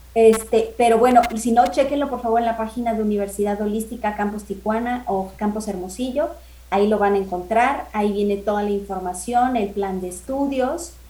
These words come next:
Este, aseguro que ven todo el plan de estudios. Ayer una alumna me decía, "Bueno, maestra, usted hace lo que quiere porque dice una, hoy nos da una cosa". Le dije, "Tú revisa el plan de estudios,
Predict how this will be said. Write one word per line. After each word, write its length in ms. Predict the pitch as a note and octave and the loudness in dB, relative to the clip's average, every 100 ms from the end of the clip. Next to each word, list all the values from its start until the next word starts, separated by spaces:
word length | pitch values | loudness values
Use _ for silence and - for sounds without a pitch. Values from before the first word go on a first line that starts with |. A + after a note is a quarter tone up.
| - - | -20 -12
Este, 440 | F#3+ F#3+ - - G3 | -6 -6 -6 -4 -2
aseguro 420 | A3 A3 A3 C4 | 0 0 0 2
que 120 | C4+ | 2
ven 160 | A#3+ A3+ | 0 0
todo 120 | A#3+ A3+ | 2 2
el 100 | A3 | 2
plan 200 | G3+ G3+ | -2 -2
de 60 | |
estudios. 400 | G3+ C4 C#4+ C4+ | -4 -6 -6 -4
Ayer 240 | G3+ G3 G3+ | -4 -4 -2
una 140 | G3+ | -2
alumna 280 | G3 F#3+ G3 | -2 -2 -2
me 100 | G3 | -2
decía, 220 | F#3+ G#3 | -4 -6
"Bueno, 200 | G3+ A#3 A#3+ | -4 -2 -2
maestra, 300 | A#3 A#3 A#3 | -2 -4 -10
usted 240 | A3 A3+ | -8 0
hace 260 | A3+ A#3 B3 | 2 2 -4
lo 120 | A3+ F#3+ | -6 -6
que 60 | |
quiere 320 | - A3 A3 A3 | -4 -2 -2 -4
porque 400 | G#3 - G3 G3+ | -8 -10 -6 -4
dice 240 | G3+ G#3 | -4 -4
una, 200 | G#3 F#3 - | -4 -4 -4
hoy 240 | G#3+ G#3+ | -4 -2
nos 200 | G#3+ G#3 | -4 -2
da 80 | G#3 | -2
una 180 | G3+ G3 | -2 -2
cosa". 180 | G#3+ - | -2 -4
Le 60 | F3+ | -4
dije, 200 | A3 B3 | -4 -4
"Tú 280 | D#4 E4+ - | 0 -2 2
revisa 320 | B3 B3 C4+ | 4 4 0
el 60 | |
plan 140 | C4+ A3+ | 2 2
de 60 | - | 0
estudios, 260 | D4 D#4 | -6 -10